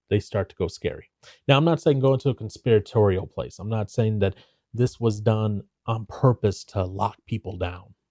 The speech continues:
I'm not saying to say, "Well, I don't believe it, and therefore do whatever you want." I'm saying ask questions.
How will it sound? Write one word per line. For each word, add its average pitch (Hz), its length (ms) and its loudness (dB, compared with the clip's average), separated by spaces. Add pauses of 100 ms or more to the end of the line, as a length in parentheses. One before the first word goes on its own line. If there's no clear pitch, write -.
(120)
I'm 113 120 -4
not 123 200 0
saying 113 420 -2 (420)
to 123 180 0
say, 104 320 2
"Well, 95 480 2 (1500)
I 120 120 0
don't 101 180 -2
believe 104 400 0
it, 92 240 -4 (200)
and 113 140 -6
therefore 95 540 0 (720)
do 110 140 2
whatever 98 280 -2
you 95 120 -10
want." 92 260 -6 (400)
I'm 135 80 0
saying 165 300 0 (960)
ask 180 340 -2 (200)
questions. - 840 -4